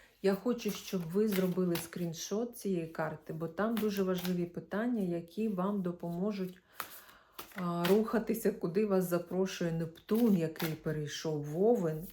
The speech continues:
і, а, про що він зараз вам говорить, близнюки? Куди вам, яка ваша дорога?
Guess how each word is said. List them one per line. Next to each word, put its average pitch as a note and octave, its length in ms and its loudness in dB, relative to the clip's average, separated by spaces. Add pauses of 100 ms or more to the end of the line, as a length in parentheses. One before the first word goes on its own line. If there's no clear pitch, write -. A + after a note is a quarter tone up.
і, E3 340 -2
а, D#3 280 -4 (140)
про E3 180 -2
що A#3+ 340 2
він D#3 340 0
зараз D3+ 480 -2
вам D3 240 -6
говорить, D#3 540 -6
близнюки? E3 720 -10 (1700)
Куди F3 380 0
вам, E3+ 320 -4
яка F#3+ 280 0
ваша F#3+ 300 -4
дорога? E3+ 540 -8